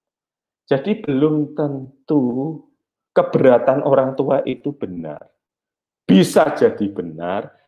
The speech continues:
bisa jadi salah. Karena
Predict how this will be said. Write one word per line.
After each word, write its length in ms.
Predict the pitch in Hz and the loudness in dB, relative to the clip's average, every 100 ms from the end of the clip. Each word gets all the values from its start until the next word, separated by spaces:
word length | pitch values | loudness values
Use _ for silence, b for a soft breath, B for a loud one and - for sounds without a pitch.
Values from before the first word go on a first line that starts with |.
| _ 208 | _ 4
bisa 400 | 208 208 220 196 | 4 4 2 2
jadi 320 | 139 127 127 | 2 0 -2
salah. 480 | - 117 98 90 B B B _ _ _ _ _ _ | 0 0 0 -2 B B B _ _ _ _ _ _
Karena 400 | - 160 131 131 | 0 0 2 -2